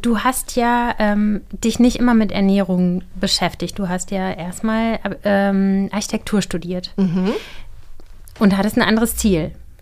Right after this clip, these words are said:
Speaker 1: Also du wolltest Architektin werden, deswegen <laughs> studiert
Speaker 2: Ich
Speaker 1: man
Speaker 2: glaube,
Speaker 1: Architektur.
Speaker 2: das ist eine gute Frage. Ich glaube,
Speaker 1: Ja.
Speaker 2: da ging ich relativ ziellos, äh, durch die Welt.
Speaker 1: Ja.
Speaker 2: Und, ähm, hab nach meinem Abi, äh, mit einem B W L-Studium angefangen. Das
Speaker 1: Mhm.
Speaker 2: hab ich dann nach einem halben Jahr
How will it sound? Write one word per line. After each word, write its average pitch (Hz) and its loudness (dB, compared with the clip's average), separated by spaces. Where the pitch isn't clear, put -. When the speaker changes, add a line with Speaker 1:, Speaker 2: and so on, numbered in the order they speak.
Speaker 1:
Also 185 4
du 180 4
wolltest 185 2
Architektin 180 -2
werden, 160 -4
deswegen - -2
<laughs> - -
studiert 196 -2
Speaker 2:
Ich 156 -2
Speaker 1:
man 196 6
Speaker 2:
glaube, 190 2
Speaker 1:
Architektur. 220 6
Speaker 2:
das 202 -2
ist - -2
eine 202 4
gute 208 -2
Frage. 180 0
Ich - -6
glaube, 170 4
Speaker 1:
Ja. 202 6
Speaker 2:
da 185 6
ging 185 0
ich 180 -6
relativ 175 -2
ziellos, 175 0
äh, 175 -6
durch 170 -6
die 165 -8
Welt. 170 -2
Speaker 1:
Ja. 190 6
Speaker 2:
Und, 165 -4
ähm, 165 -8
hab - -8
nach 175 -4
meinem 170 -4
Abi, 175 -4
äh, 165 -4
mit 165 -4
einem 160 -8
B 151 -8
W 156 -10
L-Studium 185 -4
angefangen. 240 2
Das 190 2
Speaker 1:
Mhm. 180 4
Speaker 2:
hab 202 6
ich 220 0
dann 160 -6
nach 160 -8
einem 160 -8
halben 160 -6
Jahr 160 -4